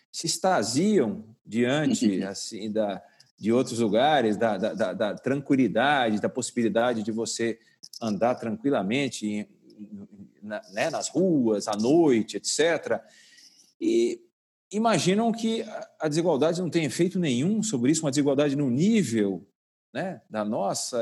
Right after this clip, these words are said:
Speaker 1: é realmente, um, pra mim, é uma alienação, é, é, completa da realidade, né? É um tipo de, infelizmente, eu, a frase, eu, eu, a frase que você citou, ela foi
Speaker 2: Uhum.
Speaker 1: originalmente, originalmente, é, pronunciada aí por um gestor de fundo num evento
Speaker 2: Sim.
Speaker 1: muito importante, né?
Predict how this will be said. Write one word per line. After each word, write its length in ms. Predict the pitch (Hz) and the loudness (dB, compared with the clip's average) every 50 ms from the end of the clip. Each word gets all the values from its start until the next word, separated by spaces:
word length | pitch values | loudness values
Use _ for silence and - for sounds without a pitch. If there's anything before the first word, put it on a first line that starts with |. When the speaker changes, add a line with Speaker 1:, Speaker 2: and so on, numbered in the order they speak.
| 107 - | -4 -2
Speaker 1:
é 100 | 196 220 | -4 -4
realmente, 580 | 247 302 - 294 202 170 190 202 202 - 233 233 | -4 -4 -4 -4 -4 -4 -4 -4 -6 -8 -10 -8
um, 160 | 220 214 202 | -8 -10 -10
pra 240 | - - - - 156 | -12 -14 -10 -8 -6
mim, 160 | 160 175 196 | -6 -4 -6
é 40 | 196 | -6
uma 320 | 202 196 190 185 175 156 | -6 -6 -6 -6 -4 0
alienação, 840 | 135 135 139 320 165 - 143 117 - - - - 127 147 165 147 113 - _ _ - - - - - - - - | 0 2 2 2 2 0 -2 -2 -2 -4 -4 -4 -4 -4 -6 -6 -10 -12 _ _ -20 -18 -16 -16 -16 -16 -6 -2
é, 280 | - 110 - - 120 113 | -2 -2 0 0 0 -2
é, 60 | 107 | 0
completa 460 | - 175 170 123 127 135 156 156 165 | -2 -4 -2 2 2 2 2 2 0
da 80 | 151 147 | 0 2
realidade, 520 | 151 156 160 143 104 110 120 117 98 101 | 2 2 2 2 4 4 4 2 2 0
né? 120 | 110 120 | 0 0
É 60 | 123 143 | 0 -2
um 80 | 156 | -2
tipo 380 | 151 - - 190 208 190 185 165 | -2 -2 -2 -2 0 0 0 2
de, 160 | 131 135 139 | 2 2 0
infelizmente, 640 | 143 135 185 185 170 120 123 147 185 214 - - 123 110 | 2 0 2 2 2 2 2 2 2 0 0 0 0 2
eu, 280 | - 127 139 143 143 - | 2 2 2 2 0 0
a 140 | 90 117 110 | 0 -2 -4
frase, 560 | - - - 131 143 170 175 131 101 104 101 | -4 -4 0 0 0 2 0 0 0 0 0
eu, 160 | 110 131 139 - | 0 0 -2 -2
eu, 320 | 127 135 - - - - | -4 -4 -4 -6 -8 -8
a 60 | 120 | -10
frase 360 | - - - 160 185 180 135 - | -12 -6 -2 -2 -2 -2 -2 -2
que 80 | - | -4
você 260 | 120 123 107 - - 110 | -2 -2 -2 -4 -4 -6
citou, 580 | - - - - - 156 180 165 110 - _ _ - - _ _ _ _ | -8 -8 -10 -6 -4 0 0 0 -2 -4 _ _ -20 -20 _ _ _ _
ela 100 | - 107 | -4 -2
foi 120 | 110 - - | 0 2 2
Speaker 2:
Uhum. 40 | - | 4
Speaker 1:
originalmente, 640 | - - 123 131 127 113 127 147 147 - - 160 - | 4 4 2 2 0 0 0 -2 -4 -4 -8 -8 -4
originalmente, 1080 | 120 123 123 120 120 135 131 113 110 123 117 117 - - 131 120 110 101 98 90 - _ _ _ _ _ _ _ - | -2 -2 -2 -2 -2 -2 -2 -2 -2 -2 -2 -4 -4 -2 0 2 2 2 0 -2 -4 _ _ _ _ _ _ _ -6
é, 100 | - 95 | -6 -6
pronunciada 640 | - - 120 120 120 110 - - - 117 117 107 113 | -4 -4 -4 -2 -2 -4 -4 -2 -2 0 0 2 0
aí 60 | 120 | 0
por 140 | 113 - 151 | -2 -4 -6
um 120 | 156 147 | -6 -2
gestor 500 | 123 156 139 110 - - - - 143 143 | 0 0 0 0 -2 -4 -2 0 0 2
de 100 | 120 104 | 0 -2
fundo 400 | 95 - - 135 156 170 139 104 | -4 -4 -6 -6 -4 -2 -2 -2
num 160 | 101 107 113 | -2 -2 -4
evento 520 | 110 101 90 101 110 120 127 117 117 - 92 | -4 -6 -4 -4 -4 -4 -4 -6 -8 -6 0
Speaker 2:
Sim. 80 | 95 127 | 4 6
Speaker 1:
muito 160 | 131 139 131 | 6 6 4
importante, 640 | 113 - 110 98 - _ 135 147 165 156 - - - | 0 -4 -4 -6 -4 _ -4 -4 -4 -6 -8 -12 -10
né? 160 | 101 139 170 | -10 -10 -10